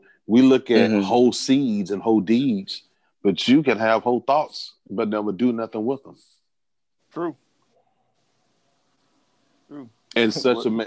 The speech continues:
Speaker 1: such as a man thinketh in his heart, so is he. You get what I'm saying? So it's not right for anybody to take the place of telling somebody that what they've done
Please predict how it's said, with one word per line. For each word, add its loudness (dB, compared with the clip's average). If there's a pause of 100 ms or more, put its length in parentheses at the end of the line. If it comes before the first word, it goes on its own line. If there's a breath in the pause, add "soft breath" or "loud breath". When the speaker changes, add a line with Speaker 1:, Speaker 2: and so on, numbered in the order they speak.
Speaker 1:
such -2
as 0
a -4
man -4
thinketh -6
in -12
his -14
heart, -6
so 0
is -8
he. -6 (880)
You -4
get 2
what 0
I'm -4
saying? -6
So 0 (440)
it's 0
not 0
right -2
for -14
anybody -6
to -14
take -10
the -14
place -6
of -20
telling -6
somebody -6
that -10 (360)
what -4
they've -2
done -8